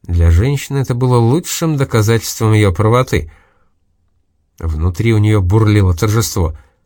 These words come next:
Она поймала их, разоблачила. Они могут издеваться над кем-то другим, но не над ней. Она сможет восстановить справедливость и спасти всех участников проекта.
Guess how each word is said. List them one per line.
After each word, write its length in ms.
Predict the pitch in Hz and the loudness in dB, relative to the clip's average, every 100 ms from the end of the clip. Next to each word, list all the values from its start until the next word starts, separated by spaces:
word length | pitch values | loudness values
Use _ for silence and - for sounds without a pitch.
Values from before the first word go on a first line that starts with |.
| _ _ | _ _
Она 260 | - 85 | -2 -2
поймала 680 | 82 104 107 110 170 147 76 | 0 0 0 2 0 0 -2
их, 300 | 73 82 - | -6 -14 -8
разоблачила. 1120 | 98 98 107 104 113 127 - - 165 107 67 - - _ _ _ _ _ _ _ _ _ _ _ | -4 -2 -2 -2 -4 -4 -8 -4 -2 -2 -4 -8 -20 _ _ _ _ _ _ _ _ _ _ _
Они 220 | 90 104 | -2 0
могут 380 | 113 131 131 135 | 2 2 0 -2
издеваться 520 | 120 117 135 127 - | -2 0 0 0 0
над 140 | 127 - | -4 -2
кем-то 300 | 143 131 135 | -2 -2 -2
другим, 800 | 120 127 135 135 196 185 127 107 | 0 0 0 -2 -4 0 0 2
но 140 | 131 | 2
не 200 | 139 139 | 0 0
над 340 | 139 143 147 180 | 0 0 -2 -6
ней. 600 | 220 202 101 - - - _ _ _ _ _ _ _ _ _ _ | -6 -6 -6 -8 -12 -20 _ _ _ _ _ _ _ _ _ _
Она 260 | - 78 98 | -6 0 0
сможет 580 | - 113 127 110 107 104 | 0 0 2 2 0 -2
восстановить 600 | 107 - - 113 113 104 | -4 -4 -2 0 0 -2
справедливость 800 | - 110 120 107 127 123 - 131 | -4 0 0 0 0 0 -2 -6
и 60 | |
спасти 800 | - - 131 - - - 165 123 | -8 -4 -4 -4 -10 -8 -2 -2
всех 500 | 82 - - 110 - | -2 -8 -4 -4 -4
участников 680 | 113 120 107 - 104 101 - | -6 -4 -4 -4 -6 -6 -4
проекта. 560 | 110 117 95 - 82 | -2 -2 -4 -6 -12